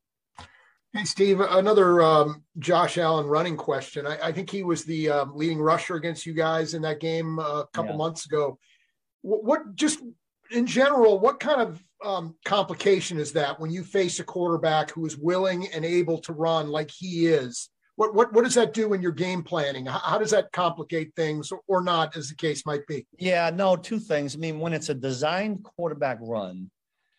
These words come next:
Speaker 2: uh, what happens is there's an extra blocker for the offense, 'cause that's not a guy normally. I mean, the guy normally would be carrying the football, but he's out there blocking for the quarterback. So you have to account for that.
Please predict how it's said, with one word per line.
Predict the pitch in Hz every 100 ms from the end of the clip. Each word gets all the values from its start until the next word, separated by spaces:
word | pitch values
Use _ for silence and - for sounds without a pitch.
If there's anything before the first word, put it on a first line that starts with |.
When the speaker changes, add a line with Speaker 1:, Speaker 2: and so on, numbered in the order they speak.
| _ _ _ _ _ -
Speaker 2:
uh, | 107 104 104 _ _ _ _ - _ _ _ _ -
what | 139
happens | 147 165 156 131
is | 131 113
there's | 127 139 131
an | 120
extra | 139 135 - 139
blocker | 117 127 127 131
for | 95 -
the | 107
offense, | 104 95 _ _ - _ _ _ _ _ _
'cause | 104
that's | 110 110
not | 120
a | 110
guy | 107 117 113
normally. | 107 110 131 117 107
I | 110
mean, | 110
the | 104
guy | 113 120
normally | 110 127 110
would | 101
be | 101
carrying | 98 117 113 104
the | 92
football, | - 135 - 92
but | 92 95
he's | 113
out | 107 101
there | 98
blocking | 92 95 110 - 92
for | 95 -
the |
quarterback. | _ 107 92 95
So | -
you | 104
have | 127 139
to | 127
account | - 123
for | 107
that. | 98 92